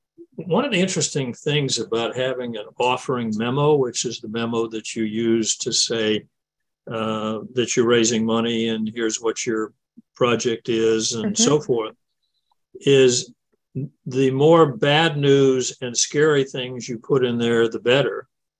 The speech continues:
Speaker 1: Because then if something goes wrong, the investor can't say, "Well, I didn't know that was a risk," right? "You failed to <laughs> inform me."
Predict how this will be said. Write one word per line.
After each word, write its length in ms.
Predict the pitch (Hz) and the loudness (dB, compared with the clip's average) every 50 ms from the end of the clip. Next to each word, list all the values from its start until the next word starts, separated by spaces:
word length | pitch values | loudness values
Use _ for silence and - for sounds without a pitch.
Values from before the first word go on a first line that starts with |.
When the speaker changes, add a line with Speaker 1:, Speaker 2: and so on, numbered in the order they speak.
| _ _ _ _ _ _ - - | _ _ _ _ _ _ -14 -10
Speaker 1:
Because 460 | 123 117 117 - - 127 123 117 113 | -10 -10 -8 -2 0 0 0 2 2
then 180 | 127 139 139 139 | 2 4 4 4
if 140 | 127 120 - | 4 4 4
something 540 | - - 156 151 165 147 - 151 139 127 120 | 4 2 2 2 0 0 -2 -4 -2 -2 0
goes 320 | 127 120 117 113 104 104 | 0 0 0 0 -2 -6
wrong, 580 | 110 117 123 135 147 156 135 110 107 107 110 - _ _ _ _ _ _ _ _ _ _ _ - _ _ _ _ _ _ - | -6 -4 -2 -2 0 0 0 -2 -4 -6 -12 -18 _ _ _ _ _ _ _ _ _ _ _ -20 _ _ _ _ _ _ -10
the 540 | 113 117 120 120 117 117 113 113 110 113 - - | -4 -2 0 0 2 2 2 2 0 -2 -4 -6
investor 580 | 131 117 113 107 127 139 160 156 - - 131 113 | -6 -6 0 2 4 4 4 4 2 0 -2 -4
can't 320 | - - 135 123 120 - | -4 -6 -6 -6 -2 0
say, 220 | - - 131 120 117 | 2 2 2 2 2
"Well, 200 | 110 110 110 113 | 2 2 2 2
I 120 | 123 147 | 4 4
didn't 280 | 165 160 127 117 113 107 | 4 2 2 0 -2 -2
know 240 | 107 113 107 104 101 | -2 -2 -2 -2 -2
that 260 | 101 120 151 170 - | 0 0 0 0 -2
was 160 | 120 110 - | -4 -8 -8
a 40 | 104 101 - 107 104 | -10 -12 -14 -12 -8
risk," 280 | - - - - - - | -2 -2 -2 -2 -4 -8
right? 340 | - 113 120 123 131 135 135 - | -8 -4 -2 0 0 -2 -2 -4
"You 200 | 127 120 117 120 | -4 -4 -4 -4
failed 480 | 117 - 147 131 131 131 131 123 113 - | -2 2 4 6 6 6 6 4 2 -2
to 180 | - 139 127 117 | -8 -8 -8 -8
<laughs> 60 | 120 | -8
inform 400 | 107 - - 160 143 165 127 127 | -8 -4 -2 0 0 0 0 0
me." 160 | 123 107 - | -4 -6 -8